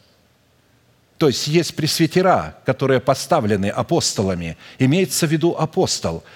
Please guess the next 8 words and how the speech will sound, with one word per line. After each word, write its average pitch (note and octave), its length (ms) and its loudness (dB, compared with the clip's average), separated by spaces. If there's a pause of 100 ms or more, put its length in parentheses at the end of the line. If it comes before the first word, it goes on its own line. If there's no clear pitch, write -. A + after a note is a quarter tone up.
(240)
от C3+ 180 0
которого F3 460 0
исходит D#3+ 580 -2
слово D#3+ 420 2
«толкование» B2 760 0
семя. F2+ 540 -2 (300)
Некоторые D#3+ 380 0
говорят, D3+ 420 2